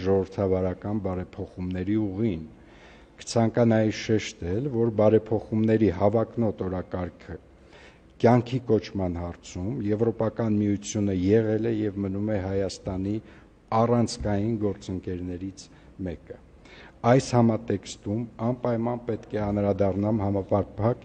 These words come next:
և ընդլայնված գործընկերության համաձայնագրի վավերացման գործընթացի ավարտի ու համաձայնագրի ամբողջական ուժի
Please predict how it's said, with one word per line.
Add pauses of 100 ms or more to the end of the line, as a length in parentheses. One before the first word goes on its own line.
և
ընդլայնված (100)
գործընկերության (400)
համաձայնագրի
վավերացման
գործընթացի (540)
ավարտի (500)
ու
համաձայնագրի (220)
ամբողջական (160)
ուժի